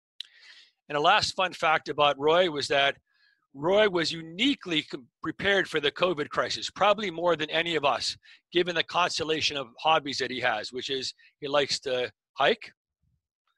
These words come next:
and he likes to bike, and he likes to read science fiction, especially dystopian science fiction. So there you go. Now you know a little bit more about Roy.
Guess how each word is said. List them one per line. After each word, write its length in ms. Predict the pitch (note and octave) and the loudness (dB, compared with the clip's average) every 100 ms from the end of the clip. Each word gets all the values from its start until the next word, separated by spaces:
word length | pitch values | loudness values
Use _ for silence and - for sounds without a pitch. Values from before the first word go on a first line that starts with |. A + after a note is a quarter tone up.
| _ _ _ _ _ _ - | _ _ _ _ _ _ -12
and 80 | |
he 60 | B2+ | -2
likes 220 | C#3+ - | -2 -2
to 80 | C3+ | -2
bike, 420 | D3+ G3 A#3+ - - _ _ _ _ _ _ | 2 2 2 -6 -16 _ _ _ _ _ _
and 80 | D3 | -6
he 60 | C#3+ | 0
likes 260 | E3+ - | 0 0
to 100 | F#3 | -2
read 140 | F3 D#3+ | -2 -2
science 380 | - E3+ E3+ - | 0 0 0 -2
fiction, 440 | D#3+ - D3+ C#3+ _ _ - _ - | -4 -4 -4 -6 _ _ -20 _ -12
especially 560 | - F3 E3+ E3+ D#3 - | -4 0 0 0 -4 -6
dystopian 580 | D3 - E3 D3+ C3+ B2 | -8 -2 -2 -2 -6 -4
science 320 | B2 G#2+ - | -4 -4 -6
fiction. 300 | G2+ - - - - - - - _ _ _ _ - - - - | -10 -10 -10 -12 -14 -14 -18 -20 _ _ _ _ -20 -20 -20 -12
So 120 | G#3+ | -2
there 180 | A#3 C4 | 4 6
you 60 | A3 | 6
go. 220 | A#3 E3+ | 6 6
Now 180 | E3 G3+ | 6 4
you 140 | A3 | 4
know 120 | G#3 | 2
a 80 | G3 | 2
little 140 | G3 | 4
bit 120 | F#3+ F3+ | 2 2
more 200 | F#3 F3+ | 2 4
about 320 | D#3+ E3 D3 | 6 4 4
Roy. 320 | E3 E3+ | 2 2